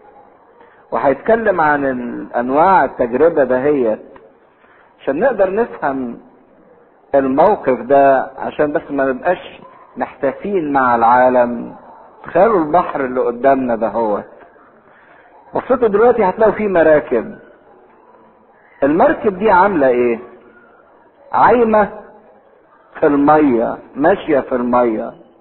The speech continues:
المركب دي انا، والمية دي العالم. انا موجود في العالم، عايش في العالم،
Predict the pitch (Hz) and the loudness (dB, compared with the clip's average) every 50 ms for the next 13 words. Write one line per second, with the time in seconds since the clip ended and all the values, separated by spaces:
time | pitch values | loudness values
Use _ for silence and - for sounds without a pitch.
0 | _ _ _ _ _ _ _ _ _ _ _ _ _ _ _ _ - - - - | _ _ _ _ _ _ _ _ _ _ _ _ _ _ _ _ -20 -20 -20 -20
1 | - _ _ - - - - _ _ - _ - _ - - - _ - _ - | -20 _ _ -20 -20 -20 -20 _ _ -20 _ -20 _ -20 -20 -20 _ -20 _ -6
2 | 135 156 196 262 302 302 - 285 262 233 233 277 277 - 254 262 262 202 131 113 | -4 0 2 2 2 0 -2 -4 -6 -2 -4 -4 0 2 2 2 2 2 -2 -4
3 | - - - - - - - - - - - _ - - 139 147 151 156 175 214 | -6 -12 -18 -20 -20 -20 -20 -20 -20 -20 -20 _ -4 0 2 2 2 2 2 2
4 | 233 226 202 196 190 208 202 190 180 170 170 175 175 170 151 - - 139 - - | 4 4 2 2 2 2 2 4 4 4 6 6 6 4 2 0 -4 -6 -10 -18
5 | - - - _ _ _ _ _ _ _ _ _ _ 226 285 330 320 311 294 269 | -20 -20 -20 _ _ _ _ _ _ _ _ _ _ 2 4 4 6 4 4 4
6 | 247 240 233 233 226 233 269 285 269 247 - - - 185 165 156 147 151 165 165 | 4 4 4 4 2 2 0 -2 -2 -2 -8 -4 -4 -2 0 0 2 2 2 2
7 | 156 139 - - - - - - - - - - - - - - - _ _ _ | 0 -2 -6 -14 -18 -20 -20 -20 -20 -20 -20 -20 -20 -20 -20 -20 -20 _ _ _
8 | - 139 - - 226 269 277 247 202 175 - - - - - 156 143 135 131 139 | 2 4 6 6 6 6 4 2 0 -4 -8 -10 -10 -4 -2 0 2 2 4 4
9 | 143 143 135 127 127 123 120 - | 4 2 2 0 -4 -10 -12 -16